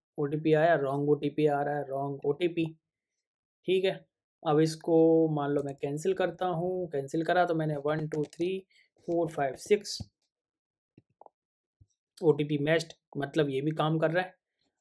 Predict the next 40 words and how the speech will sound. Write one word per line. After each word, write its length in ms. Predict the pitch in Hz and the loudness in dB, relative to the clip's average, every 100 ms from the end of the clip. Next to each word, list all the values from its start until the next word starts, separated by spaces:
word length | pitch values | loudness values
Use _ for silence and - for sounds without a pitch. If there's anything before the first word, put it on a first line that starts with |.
| - | -8
अब 60 | |
मान 160 | 151 147 | -4 2
लो 100 | 156 | 2
मैंने 160 | 156 151 | 2 -2
फिर 120 | 147 | -6
से 120 | 156 | -6
cancel 300 | 170 165 165 | -4 -4 -4
कर 160 | 175 180 | 0 0
दिया, 340 | 175 202 175 - _ _ _ _ - - | 2 0 0 -6 _ _ _ _ -18 -8
resend 380 | 139 139 156 151 | -6 -2 0 2
button 260 | 151 165 | 0 -2
पर 60 | 165 | -4
क्लिक 260 | 165 175 175 | -2 -2 2
किया, 260 | 208 175 - _ _ _ | 4 4 2 _ _ _
सिक्सटी 320 | - 160 156 165 | -14 -10 -8 -6
seconds। 580 | 156 131 143 151 156 - _ _ _ _ _ | -6 -6 -4 -6 -6 -12 _ _ _ _ _
ठीक 120 | 170 - | -8 -8
है, 60 | |
तो 520 | 156 _ _ _ _ | -10 _ _ _ _
सिक्सटी 300 | - 165 156 | -12 -8 -6
सेकेंड्स 400 | 170 165 156 170 | -4 -2 -2 -2
हम 80 | 175 | -2
वेट 260 | 160 156 156 | 2 0 0
करना 240 | 151 156 156 | 0 0 -2
पड़ेगा 460 | 151 151 156 151 160 | 2 4 4 4 2
हमें, 340 | 151 143 143 151 _ _ _ _ _ _ _ _ - | 2 -4 -8 -12 _ _ _ _ _ _ _ _ -8
otherwise 500 | 147 151 156 156 156 | 0 2 4 4 4
हम 100 | 156 | 2
इस 140 | 156 | 0
functionality 460 | 156 151 151 147 156 | -2 -4 -4 -4 0
को 100 | 151 | 0
check 240 | 143 131 | 0 -2
नहीं 120 | 147 | -2
कर 100 | 156 156 | -2 -2
सकते। 440 | 156 - - 170 170 _ _ _ _ | -4 -8 -6 -6 -6 _ _ _ _
तो 60 | 160 | -4
just 320 | 147 160 156 156 | 0 0 0 -2
wait 380 | 147 165 175 - - _ _ _ _ | 4 4 2 -6 -20 _ _ _ _
and 220 | - 147 139 | -6 -2 0
watch। 320 | 123 110 - | -2 -2 -8